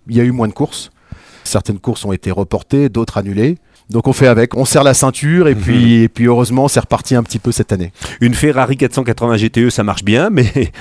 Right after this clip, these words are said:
Speaker 2: de toute évidence, ça ne vous suffit pas puisque votre écurie, euh, fait son retour en L M P deux. Euh, expliquez-nous s'il y a une, une grosse différence quand on monte une écurie avec un prototype. Alors là, en l'occurrence, châssis Oreca, moteur Gibson.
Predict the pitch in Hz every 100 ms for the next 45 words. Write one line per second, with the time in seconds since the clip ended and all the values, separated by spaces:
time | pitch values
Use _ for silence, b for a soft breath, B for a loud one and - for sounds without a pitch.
0 | B 113 - 131 117 107 110 113 90 85
1 | 92 - 92 110 - 170 135 - 107 -
2 | B B 95 95 120 - 113 107 117 104
3 | 92 - 113 - 110 95 120 - 147 135
4 | 104 98 107 117 113 110 113 110 131 -
5 | B B B - - 139 - 220 185 165
6 | 170 - 120 117 104 95 92 - 98 120
7 | 113 104 104 175 151 156 143 127 175 120
8 | - 104 135 151 107 104 113 143 104 -
9 | 87 101 95 82 139 156 85 78 92 98
10 | 85 - 80 92 98 98 - 98 82 80
11 | - 95 104 87 90 82 87 - 92 120